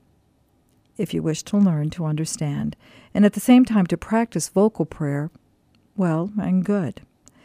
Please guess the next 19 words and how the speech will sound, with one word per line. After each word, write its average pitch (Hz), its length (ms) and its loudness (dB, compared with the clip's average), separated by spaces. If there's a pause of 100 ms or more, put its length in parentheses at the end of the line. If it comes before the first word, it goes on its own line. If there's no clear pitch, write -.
(300)
But - 220 0
do 233 200 8
not, 160 280 8
I 190 140 0
beg 185 380 0
you, 147 240 -2
address 175 460 -2
God 147 280 -4
while 147 240 -2
you 151 140 -4
are 151 120 -4
thinking 185 440 0
of 143 160 -4
other 160 260 -2
things, - 500 -6 (320)
for 170 400 0
to - 240 -6
do 196 280 0
that 165 380 -2